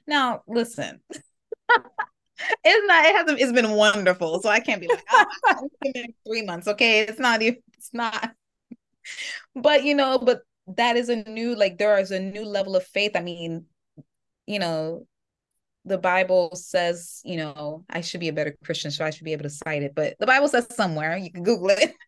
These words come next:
Speaker 1: <laughs> you know, we go from glory to glory.
Speaker 2: Yes.
Speaker 1: You know, and there was, I feel like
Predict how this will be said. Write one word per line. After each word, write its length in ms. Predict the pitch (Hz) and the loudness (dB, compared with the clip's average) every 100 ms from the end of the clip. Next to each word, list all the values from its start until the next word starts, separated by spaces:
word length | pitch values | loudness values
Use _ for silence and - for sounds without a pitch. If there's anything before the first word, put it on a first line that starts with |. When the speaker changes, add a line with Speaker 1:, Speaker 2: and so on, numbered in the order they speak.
| - - | -10 -8
Speaker 1:
<laughs> 320 | - - - | -8 -10 2
you 140 | 269 | 4
know, 160 | 247 240 | 4 4
we 200 | 269 254 | 4 4
go 240 | 208 233 302 | 4 4 6
from 180 | 285 247 | 4 6
glory 440 | 240 247 247 269 | 6 6 4 0
to 140 | 262 | 0
glory. 600 | 214 190 214 220 156 143 196 _ _ _ _ _ | -2 0 2 0 -4 -12 -18 _ _ _ _ _
Speaker 2:
Yes. 400 | 185 226 - - _ _ - | -18 -16 -18 -20 _ _ -12
Speaker 1:
You 100 | 190 | -6
know, 500 | 180 170 170 202 233 - | -4 -2 0 -2 -4 -4
and 760 | 196 190 180 185 185 185 180 180 - _ _ _ _ _ _ _ _ _ _ | 0 0 -2 -6 -6 -4 -6 -10 -14 _ _ _ _ _ _ _ _ _ _
there 260 | 185 202 214 | 0 4 6
was, 480 | 208 214 214 208 214 _ _ _ _ _ _ _ _ _ - | 6 4 4 0 -2 _ _ _ _ _ _ _ _ _ -4
I 140 | 196 208 | -2 -2
feel 320 | - 226 220 | -2 -2 0
like 500 | 208 190 185 190 | 0 -2 -4 -8